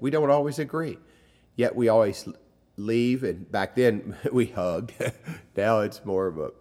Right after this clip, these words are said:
elbow bump or a foot bump. But there's a respect,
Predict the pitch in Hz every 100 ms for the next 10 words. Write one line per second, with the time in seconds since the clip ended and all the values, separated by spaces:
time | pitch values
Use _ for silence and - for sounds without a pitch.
0 | _ 107 107 101 98 95 98 98 107 -
1 | 71 - - 107 90 - 80 90 - _
2 | _ - _ _ _ _ _ _ _ _
3 | _ _ _ _ _ _ _ _ _ _
4 | _ _ _ - 135 156 139 131 - -
5 | 147 123 -